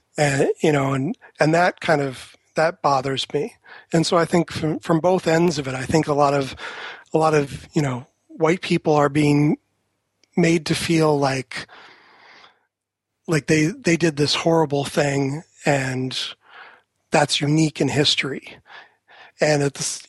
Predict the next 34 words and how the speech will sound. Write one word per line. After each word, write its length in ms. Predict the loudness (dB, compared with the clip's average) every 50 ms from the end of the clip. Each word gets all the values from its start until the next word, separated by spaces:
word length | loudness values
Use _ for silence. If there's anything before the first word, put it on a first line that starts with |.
| -2 0
and 100 | 0 2
it 100 | 0 0
used 340 | 0 0 2 2 2 0 -2
to 60 | -2
be 140 | -2 0 0
that 140 | 0 0
a 40 | 0
lot 160 | 0 0 0
of 100 | 0 -2
black 280 | 0 0 2 2 0 0
people 260 | -2 -4 -4 -2 -2
were 160 | 0 0 2
being 280 | 2 2 2 2 2 2
made 200 | 2 2 2 0
to 80 | -4 -6
feel 340 | -4 0 0 2 2 2 2
like 320 | 2 0 0 -2 _ _ -4 0
your 100 | 0 0
people 360 | 0 0 -2 -2 0 0 0
were 180 | 2 2 2 4
always 320 | 4 2 2 2 2 2
slaves 520 | 2 0 2 2 2 2 2 0 0 0 0
and 80 | 0
that's 200 | 0 0 -2 0
all 160 | 0 0 0 0
you 140 | -2 -6
can 200 | -6 -6 -6 -2
be. 380 | 0 0 0 0 -2 -6 -10 -12 -14 -14 -10 -8 -8 -8 -8 -8 -10 -6 -2
And 80 | 0 0
I 60 | 2
think 180 | 2 0 0 0
that's, 380 | 0 -2 -2 -4 -6 -2 0
you 40 | 2
know, 260 | 2 0 -2 -4 -8